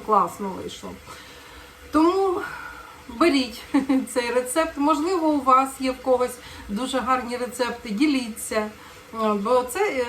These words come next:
рецепт з кипятком. Ну, тому, а їх, їх там, Боже, їх стільки міль-, мільярд тих всяких млинців є. Е, тому,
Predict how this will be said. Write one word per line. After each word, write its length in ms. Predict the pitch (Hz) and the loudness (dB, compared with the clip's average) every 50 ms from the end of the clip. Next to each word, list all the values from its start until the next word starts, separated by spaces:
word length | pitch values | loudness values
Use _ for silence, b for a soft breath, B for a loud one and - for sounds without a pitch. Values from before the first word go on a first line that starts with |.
| 240 240 240 240 233 233 208 - 208 220 | -4 -6 -6 -6 -6 -6 -6 -6 -4 -4
рецепт 680 | 214 233 233 233 - 339 370 359 - - 208 208 196 | -4 -4 -4 -4 -2 -2 -2 -2 -4 -6 -6 -6 -6
з 60 | - | -4
кипятком. 760 | - - 294 294 269 247 - - - - 185 175 175 175 180 165 180 190 | 0 0 0 0 0 -6 -6 -6 -6 -4 -2 -2 -2 -2 -4 -8 -6 -4
Ну, 380 | 208 214 214 202 196 185 170 180 - | -2 -2 0 -2 -2 -4 -6 -6 -4
тому, 460 | 254 262 285 320 349 370 349 302 254 220 226 240 | -2 0 0 0 0 -2 -2 -4 -4 -4 -2 0
а 80 | 254 269 | 2 4
їх, 300 | 269 294 330 349 349 311 | 4 6 4 4 4 2
їх 180 | 294 294 269 | 0 0 2
там, 180 | - 285 262 262 240 | 2 0 0 2 0
Боже, 260 | 311 330 277 269 254 | 0 0 0 -2 -2
їх 160 | 247 262 262 | -4 -6 -6
стільки 340 | - - 302 294 - - 254 | -6 -4 -4 -4 -2 -2 -4
міль-, 320 | 247 254 254 247 240 226 | -2 -2 -2 -2 -2 -2
мільярд 420 | 254 285 277 262 220 202 190 190 202 - - B B B 320 277 B - | 0 2 4 6 6 6 6 4 0 -6 -12 B B B -12 -12 B -6
тих 180 | 240 226 - - | -6 -6 -6 -4
всяких 460 | - - 247 226 - - 220 214 - | -2 -2 -2 -2 -2 -4 -6 -4 -4
млинців 680 | 240 233 247 247 247 - - - - 320 330 302 233 | -4 -4 -4 -6 -6 -6 -6 -2 0 0 0 0 -2
є. 200 | 208 202 208 190 175 - - B B B B B B B - | 0 0 0 0 -2 -4 -12 B B B B B B B -4
Е, 260 | 208 202 202 202 202 | 0 0 2 2 0
тому, 480 | 202 - - 254 277 320 349 359 320 | -2 -2 0 2 4 4 2 0 -4